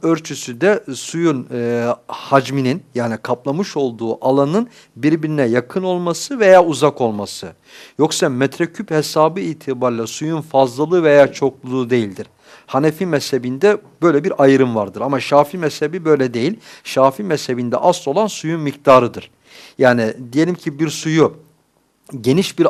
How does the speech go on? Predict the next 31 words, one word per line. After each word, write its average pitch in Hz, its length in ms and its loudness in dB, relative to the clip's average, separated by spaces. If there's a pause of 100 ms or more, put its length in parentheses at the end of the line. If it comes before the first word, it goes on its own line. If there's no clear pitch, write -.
alana 139 480 4
döktüğümüz 135 680 -2
zamanki, 123 680 0 (420)
e, 110 140 -6
miktarı, 123 760 2 (300)
işte - 460 2
kuyu 175 260 4
emsali, 135 680 4 (320)
e, 117 80 -8
dar 113 540 2
bir 165 180 6
alana 127 340 4
ama 127 340 0
derin 185 280 4
bir 175 60 2
alana 127 480 0
döktüğümüz 117 640 -6
zaman 147 300 2 (300)
aynı 180 300 4
miktarda 123 640 -2
ise 190 400 -2
Şafii 156 420 2
mezhebi 123 480 -8
burada 139 240 -4
miktara 131 540 0
bakmış 190 360 -2 (200)
ama 135 200 -2
Hanefi 156 420 -4
mezhebi 120 440 -6
ise 202 480 -2
alan 160 420 4